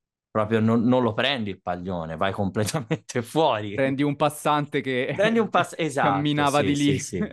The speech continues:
Speaker 1: Esatto, esatto. Quindi è proprio questa la bellezza del, di questo sport, cioè è una sfida continua con te stesso nel proprio ascoltare. Quando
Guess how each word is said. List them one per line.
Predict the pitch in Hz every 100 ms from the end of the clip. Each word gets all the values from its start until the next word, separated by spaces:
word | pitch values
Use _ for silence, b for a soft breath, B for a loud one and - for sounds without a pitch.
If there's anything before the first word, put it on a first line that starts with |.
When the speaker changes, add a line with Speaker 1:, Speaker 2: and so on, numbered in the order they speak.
| 135
Speaker 1:
Esatto, | - 123 110 90 82 -
esatto. | 101 90 78 - -
Quindi | 80 101 104 92 85
è | 87
proprio | 110 104 85
questa | 92 -
la | 85
bellezza | 80 87 87 82 - 90
del, | 80 78
di | 87
questo | 80 - 90
sport, | - 90 76 - -
cioè | 80 85 71 69 - _ _ _ - - _ _ _ _ _ _ _ _ _
è | _ 98
una | 104 101
sfida | - - 110 95
continua | - 92 90 107 95
con | 95 95
te | 98
stesso | 92 - 104 95 - 104
nel | 90 87 87 87 -
proprio | - 98 -
ascoltare. | 95 - 107 95 - 104 95 104
Quando | 135 139 131